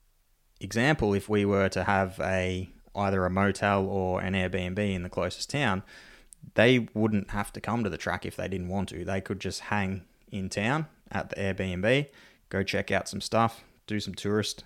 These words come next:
go see some tourist attractions, hang out, have a house to hang out in. So for me, in our situation, if I was gonna take the whole family,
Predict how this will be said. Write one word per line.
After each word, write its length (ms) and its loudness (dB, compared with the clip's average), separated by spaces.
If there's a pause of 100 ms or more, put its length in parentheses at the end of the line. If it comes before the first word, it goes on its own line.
(840)
go 140 2
see 160 -2
some 160 -4
tourist 340 2
attractions, 720 0 (500)
hang 240 4
out, 200 2 (200)
have 200 -2
a 40 0
house 280 2
to 80 -8
hang 200 0
out 200 0
in. 240 -2 (840)
So 420 4 (1120)
for 140 -6
me, 500 4
in 180 2
our 260 4
situation, 720 0 (600)
if 160 -6
I 60 2
was 120 0
gonna 160 0
take 240 -2
the 60 -14
whole 160 -2
family, 500 -4